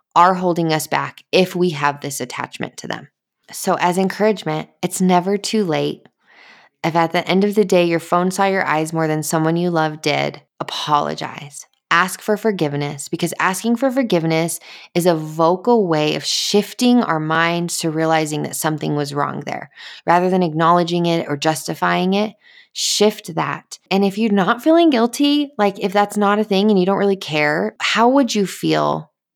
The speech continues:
at the end of your life? Like, just ask yourself, "Will I care?" If not, more power to you. That's your thing. That's your prerogative. But if at the end of your life, you'll regret not looking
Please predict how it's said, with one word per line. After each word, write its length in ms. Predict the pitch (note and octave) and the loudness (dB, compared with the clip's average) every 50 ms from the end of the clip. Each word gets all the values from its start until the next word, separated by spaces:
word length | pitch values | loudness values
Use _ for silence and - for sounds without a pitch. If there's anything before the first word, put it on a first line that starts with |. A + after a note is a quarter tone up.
| _ _ - | _ _ -6
at 140 | D#3+ D#3+ | -4 -4
the 120 | - D3+ - | -4 -4 -2
end 220 | - C#3 D3 C#3+ | -2 -2 -2 -4
of 80 | D3 C#3 | -4 -6
your 140 | C#3 C3 C3 | -6 -6 -6
life? 420 | B2+ - - - - - - - - | -8 -8 -10 -12 -16 -20 -18 -6 -4
Like, 180 | F3+ F#3 F#3 - | -2 -2 -2 -2
just 180 | - C#4+ C#4 - - | -2 -2 -2 0 -2
ask 260 | G3 G3+ G3 - - | -2 -2 -2 -4 -8
yourself, 400 | D#3+ C#3 - - - - - - - | -8 -8 -8 -10 -12 -14 -18 -10 -2
"Will 180 | F#3 G3+ G#3+ | 0 2 4
I 120 | A#3 C4 B3+ | 4 4 2
care?" 380 | C4 - F#3 F3 D3 C#3 C3+ - | 0 -2 0 0 2 0 0 0
If 180 | - B3 B3 C4 | -2 -2 0 0
not, 340 | C4 B3+ C4 D4+ F4+ E4+ - - _ _ _ _ | 0 2 2 2 0 -2 -4 -10 _ _ _ _
more 260 | - F3+ F3+ F#3 G3 G3+ | -2 0 2 2 2 2
power 280 | G#3 G#3 G#3 G3+ G3 | 2 0 0 0 0
to 180 | F#3+ - - C#3 | -4 -6 -6 -6
you. 260 | B2+ A#2+ - - C#3+ - _ - | -6 -6 -8 -10 -14 -18 _ 0
That's 300 | E3+ F3 F3+ F3 - G3 | 0 0 2 0 0 0
your 180 | G3 G3 G3+ | 0 0 0
thing. 300 | G3 G3 F#3+ F#3 F3 F3 | 0 0 0 0 2 2
That's 180 | F3 E3+ E3 - | 0 -2 -2 -2
your 80 | F3 E3 | -2 -4
prerogative. 760 | - - - D3+ D3+ D3+ D3+ D#3 D#3+ D#3+ D#3+ E3 E3+ - - _ - - - - - - - - _ _ _ _ _ _ | -4 -4 -2 -2 -2 -2 -2 -2 -2 -2 -2 -2 -4 -8 -16 _ -20 -20 -20 -20 -20 -20 -20 -20 _ _ _ _ _ _
But 360 | - E3 F#3 F3+ F3 - - - | -4 0 2 4 4 2 0 -2
if 120 | - F#3 - | -4 -2 0
at 120 | F#3+ F#3 | -2 -2
the 80 | - - | 0 0
end 120 | D#3 G#3+ | 2 2
of 60 | A3 | 4
your 100 | A#3 A#3+ | 4 4
life, 240 | A3+ F#3+ F#3 F3 F3 | 4 4 2 0 0
you'll 240 | E3 E3+ E3+ F#3 F#3+ | 0 2 2 2 2
regret 600 | G3 G3+ F#3+ F3 - D#3+ D3+ D3+ D3+ D#3 E3 - | 2 0 -2 -2 -4 -4 -2 0 2 2 0 0
not 300 | D#3+ E3 D#3+ D#3 - - | 0 0 0 0 -2 -2
looking 800 | - E3 D#3 D#3 D#3+ D3+ D3+ - - F#3 F#3 F#3+ G3 G3+ G#3+ G#3+ | -4 -6 -4 -4 -4 -6 -6 -2 0 0 2 2 2 0 -2 -4